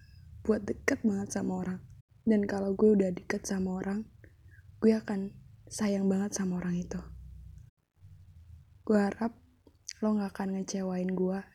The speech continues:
dan begitu pun sebaliknya. Semoga kita bisa sukses bareng-bareng ya ke depannya. Kalau lo udah sukses, jangan lupain gue. Gue akan jadi tetap Lucy yang lo kenal.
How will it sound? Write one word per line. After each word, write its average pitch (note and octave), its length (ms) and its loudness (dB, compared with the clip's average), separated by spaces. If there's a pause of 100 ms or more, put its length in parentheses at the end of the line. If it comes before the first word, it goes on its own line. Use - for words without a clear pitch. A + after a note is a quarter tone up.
dan F#3+ 160 2
begitu F#3 320 2
pun F#3+ 160 -4
sebaliknya. F#3+ 880 -2 (1040)
Semoga F#3+ 800 0
kita G#3+ 320 -2
bisa G#3 320 -2
sukses - 640 -2
bareng-bareng F#3+ 640 2
ya G3+ 160 -2
ke G3+ 160 -4
depannya. G3+ 420 -2 (380)
Kalau G3 240 -2
lo F#3+ 240 2
udah F#3+ 160 4
sukses, G3 320 0
jangan F#3+ 240 4
lupain F#3 320 0
gue. F#3 320 0 (1120)
Gue G#3 160 4
akan G3+ 400 0
jadi F#3 240 0
tetap F#3 400 -2
Lucy G3 320 4
yang F#3 160 0
lo F3+ 160 -2
kenal. F3 560 -2